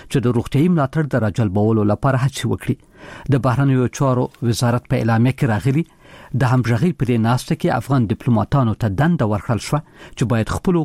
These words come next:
کوربه هیوادونو، نړیوالو سازمانونو او کابل میشته بهرنیو سفیرانو سره په دې هدف تماسونه ونیسي. په افغانستان کې د کورونا دریمه څپه ګړندۍ روانه ده او چارواکو تایید کړي چې په پلازمینه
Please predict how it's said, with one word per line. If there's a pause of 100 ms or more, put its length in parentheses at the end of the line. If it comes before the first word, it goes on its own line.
(120)
کوربه
هیوادونو، (180)
نړیوالو
سازمانونو (400)
او (200)
کابل
میشته
بهرنیو
سفیرانو
سره
په
دې
هدف
تماسونه
ونیسي. (540)
په
افغانستان
کې
د
کورونا
دریمه
څپه
ګړندۍ
روانه
ده (360)
او (120)
چارواکو
تایید
کړي (280)
چې
په
پلازمینه